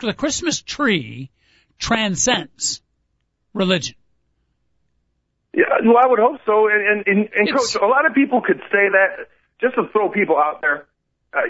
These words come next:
Speaker 2: I mean, you're a man who was raised Jewish, has married a Christian, and you really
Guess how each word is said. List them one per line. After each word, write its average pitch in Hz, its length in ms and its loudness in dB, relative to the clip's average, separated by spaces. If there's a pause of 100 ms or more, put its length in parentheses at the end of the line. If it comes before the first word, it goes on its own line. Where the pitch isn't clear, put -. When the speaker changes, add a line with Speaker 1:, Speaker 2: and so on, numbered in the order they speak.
(100)
Speaker 2:
I 175 140 2
mean, 170 380 -2
you're 208 300 2
a 196 40 2
man 202 320 2
who 180 140 4
was 135 180 2
raised 180 400 0
Jewish, 185 460 4
has 120 220 0
married 170 280 2
a 120 80 4
Christian, 175 640 0
and 160 180 2
you 214 140 2
really 202 280 2